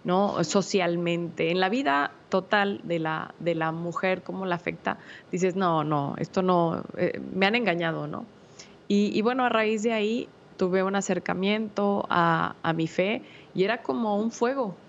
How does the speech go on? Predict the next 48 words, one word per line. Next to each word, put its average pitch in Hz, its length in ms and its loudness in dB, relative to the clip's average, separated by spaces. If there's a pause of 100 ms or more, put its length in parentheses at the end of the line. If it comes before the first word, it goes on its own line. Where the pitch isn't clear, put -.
(120)
Yo 202 100 -4
creo 233 160 -4
que, 254 340 0
eh, 185 380 0
el, 170 380 -2
el 170 180 -2
Espíritu 196 360 -2
Santo 202 280 -2
es 208 80 2
muy 208 140 2
bueno 196 300 0 (560)
y, 180 480 0
y, 170 580 2 (220)
y 170 100 2
te 180 180 2
prende 220 460 2
como 196 500 2
en, 185 180 -4
en 185 140 0
el 185 120 0
corazón 196 420 -2
así 240 220 -2
un 220 100 -2
fuego 214 320 0
súper 190 380 -2
grande 202 520 0 (580)
y, 180 360 0
y 185 100 0
no 208 140 4
puedes 233 340 2
dejar 202 320 0
de 214 120 0
hablar 196 420 0
de 185 140 0
eso, 160 360 -4
¿no? 185 200 -4
Y 185 60 2
entonces, 190 460 0
y 196 100 2
no 202 140 2
puedes 220 180 2
dejar 196 280 0
de 202 60 0
buscar 185 340 -4
información 180 720 0
y 175 80 -2
quererte 170 360 -2
formar. 175 540 0